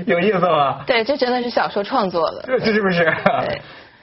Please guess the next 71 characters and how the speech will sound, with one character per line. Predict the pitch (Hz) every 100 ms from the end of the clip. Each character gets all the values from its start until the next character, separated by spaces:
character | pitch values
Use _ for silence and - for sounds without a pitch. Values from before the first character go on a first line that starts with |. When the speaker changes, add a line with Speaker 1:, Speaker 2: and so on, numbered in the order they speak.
| - _ _ _ - -
Speaker 2:
对 | 185
啊， | 165
这 | 190
完 | 214 277
全 | 262 226
进 | 262
入 | 214 202
了 | 170
这 | 202
个 | 170
王 | 156 180
宝 | 202
强 | - -
的 | -
这 | 196
个 | 190
视 | 202 - 208
角， | - - -
对 | -
吧？ | - - -
再 |
用 | 180 185
他 | 196 185
的 | 185
这 |
个 | 180
视 | 190 190
角 | 175 -
进 | - -
行 | -
这 | - -
个 | -
创 | - -
作。 | - -
Speaker 1:
所 | 180
以 | 147
你 | 135
说 | 127 151
他 | - 156
为 | 165 110
什 | 92
么 | 95 120 - -
爱 | 107
聊？ | 82 80 85 - -
所 | - 214
以 |
我 | 220 107
就 | 123
说 | 180 185
特 | - 240
别 | 127
有 | 95
意 | 98
思。 | 104
我 | 117
老 | -
说 | 101
清 | 131 233 226
官 | 185 160
难 | 131
断 | 147 120
家 | 135
务 | 135
事， | 127 113
群 | 98 156
众 | 196 208
易 | 220 285
断 | 143 92
家 | 92
务 | 85
事。 | 87 -